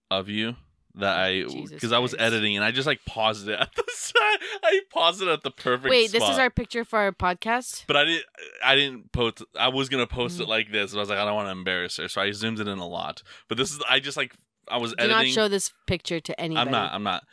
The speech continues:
Speaker 1: I was editing and I, like, just clicked space to pause it 'cause I was gonna, like, do, I don't know what the hell I was doing. Maybe I was, like, gonna do something.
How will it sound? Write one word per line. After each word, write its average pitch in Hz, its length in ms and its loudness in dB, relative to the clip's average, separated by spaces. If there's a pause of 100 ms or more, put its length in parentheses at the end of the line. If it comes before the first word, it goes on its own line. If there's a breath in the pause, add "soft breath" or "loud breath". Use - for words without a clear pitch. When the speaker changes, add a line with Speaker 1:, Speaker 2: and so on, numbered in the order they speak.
(200 loud breath)
Speaker 1:
I 123 80 2
was 127 200 -4
editing 139 540 0
and 117 100 -2
I, 113 100 2
like, 110 200 0
just - 240 -4
clicked 113 240 -4
space 107 380 -2
to 104 120 -8
pause 101 380 -2
it 98 100 -4
'cause - 120 -14
I 98 40 -6
was 90 120 -12
gonna, 95 120 -12
like, 87 200 -10 (260)
do, 101 180 -10
I 98 120 -2
don't 98 100 -6
know 87 120 -6
what 85 100 -12
the 90 80 -16
hell 90 100 -8
I 85 40 -8
was 82 100 -14
doing. 80 240 -10
Maybe 95 240 -4
I 90 60 -2
was, 87 220 -10
like, 90 140 -6
gonna 95 160 -6
do 92 140 -6
something. 110 280 -6